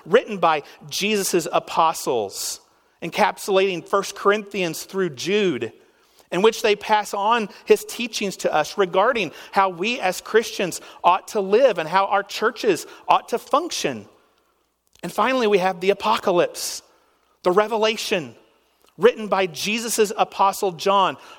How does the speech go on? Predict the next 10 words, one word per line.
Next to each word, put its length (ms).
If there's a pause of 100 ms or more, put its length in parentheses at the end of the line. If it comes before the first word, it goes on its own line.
promising 720
us 280 (200)
that 220
one 300
day 200
Jesus 560
will 280
come 320
back 280
again 400